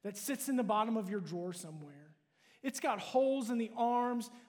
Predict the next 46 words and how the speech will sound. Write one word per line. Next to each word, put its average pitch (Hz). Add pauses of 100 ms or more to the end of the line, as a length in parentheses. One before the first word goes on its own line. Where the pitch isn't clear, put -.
the 190
pockets 262
ripped 247
off 233
the 208
front, 240
and 196
it 254
stinks. - (1080)
And 226
you 320
have 190
lots 254
of 185
new 233
hoodies 233
and 175
better 233
hoodies 214
to 202
wear, 196
but 175
there's 185
something 247
about 196
putting 208
that 185
old 185
hoodie 175
on. 147 (440)
It 190
makes 220
you 214
feel 202
good, 165
even 254
though 202
when 202
you 214
wear 190
it, 202
it 208
causes 170
you 202
to 185
stink 185